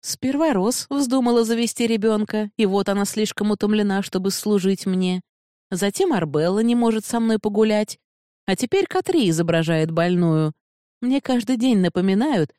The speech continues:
что никто из них не взывает к покровительству щедрости. Эда видела, что Сабран в гневе, но ей понадобилось немало самообладания,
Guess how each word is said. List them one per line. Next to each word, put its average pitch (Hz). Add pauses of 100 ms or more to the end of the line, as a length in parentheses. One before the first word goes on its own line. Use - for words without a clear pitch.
(140)
что -
никто 285
из 208
них 254
не 247
взывает 214
к -
покровительству 185
щедрости. 143 (920)
Эда 127
видела, 139
что 135
Сабран 139
в 143
гневе, 147 (360)
но 165
ей 254
понадобилось 208
немало 214
самообладания, 165